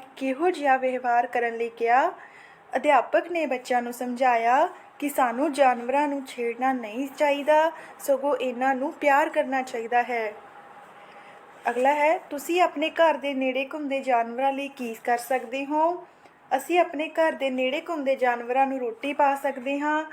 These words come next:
ਲੋੜ ਪੈਣ 'ਤੇ ਉਹਨਾਂ ਦੀ ਮਦਦ ਕਰ ਸਕਦੇ ਹਾਂ। ਨੈਕਸਟ ਹੈ ਬੇਟੇ ਵਿਰੋਧੀ ਸ਼ਬਦ, ਕੱਲ੍ਹ ਦਾ,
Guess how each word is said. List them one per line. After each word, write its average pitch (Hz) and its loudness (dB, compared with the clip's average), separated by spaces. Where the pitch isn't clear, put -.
ਲੋੜ 269 2
ਪੈਣ 269 0
'ਤੇ 269 -6
ਉਹਨਾਂ 262 0
ਦੀ 302 -4
ਮਦਦ 311 -2
ਕਰ 254 2
ਸਕਦੇ 226 -6
ਹਾਂ। 220 -2
ਨੈਕਸਟ 302 2
ਹੈ 330 4
ਬੇਟੇ 294 -2
ਵਿਰੋਧੀ 269 0
ਸ਼ਬਦ, 302 0
ਕੱਲ੍ਹ 269 0
ਦਾ, 311 2